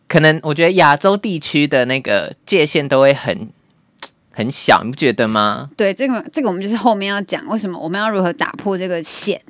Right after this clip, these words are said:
Speaker 1: 嗯。
Speaker 2: 嗯，那为什么减肥会这么困难？
Speaker 1: 减肥很困难哦，真的是很难，因为我觉得这就是很难坚持吧，你不觉得吗？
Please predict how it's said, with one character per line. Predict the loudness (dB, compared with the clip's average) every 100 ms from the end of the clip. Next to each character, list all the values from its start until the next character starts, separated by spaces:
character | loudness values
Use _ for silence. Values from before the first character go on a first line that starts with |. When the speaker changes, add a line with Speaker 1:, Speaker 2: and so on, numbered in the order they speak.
| -8
Speaker 1:
嗯。 | -2 0 0 -4 -6
Speaker 2:
嗯， | -12 -20 -20 -6
那 | 0 2 0 -2
为 | 0
什 | 0
么 | 0
减 | -2 -6 -4
肥 | -4
会 | -4
这 | -6
么 | -10
困 | -8 -6 -6 -8
难？ | -16 -16 -16 -18 _ _ _ -20 -20 _ _ _ _ _ _ _
Speaker 1:
减 | -4 0 2
肥 | 2 2
很 | 0
困 | -2 0 0
难 | 0 -4 -4
哦， | -6 -4
真 | 0 4
的 | 4
是 | 2
很 | 0 -2
难， | -2
因 | 4
为 | 4 4
我 | 2
觉 | 2 2
得 | 2 0
这 | -4 2
就 |
是 | 4
很 | 4
难 | 2 0
坚 | 2 2 2
持 | -2 -2 -6
吧， | -6 -6 -6 _ -8
你 |
不 | -8
觉 | -2 -2
得 | 0 -4
吗？ | -4 -6